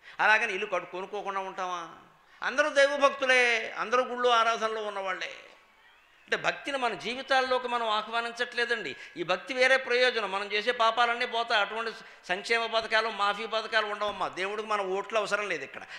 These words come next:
ఐదేళ్లకోసారి ఎన్నికలు జరగవు ఆయనకి. దేవుడు చాలా ఖచ్చితంగా ఉంటాడు. ఎవరిని ఎలా వెయ్యాలో అలా వేసి పారేస్తాడు. పాపానికి పాపమే, పుణ్యానికి పుణ్యమే, తిరుగులేదు.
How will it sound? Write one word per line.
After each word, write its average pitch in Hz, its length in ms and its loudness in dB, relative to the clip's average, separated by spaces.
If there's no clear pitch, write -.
ఐదేళ్లకోసారి 202 680 2
ఎన్నికలు 208 300 0
జరగవు 175 260 2
ఆయనకి. - 320 -8
దేవుడు 226 220 -6
చాలా 226 160 0
ఖచ్చితంగా 220 440 0
ఉంటాడు. 143 520 -6
ఎవరిని 196 260 0
ఎలా 208 140 4
వెయ్యాలో 220 340 2
అలా 208 100 4
వేసి 202 240 -2
పారేస్తాడు. 160 420 0
పాపానికి 180 460 2
పాపమే, 190 340 2
పుణ్యానికి 196 460 -2
పుణ్యమే, 175 280 -6
తిరుగులేదు. 170 500 -4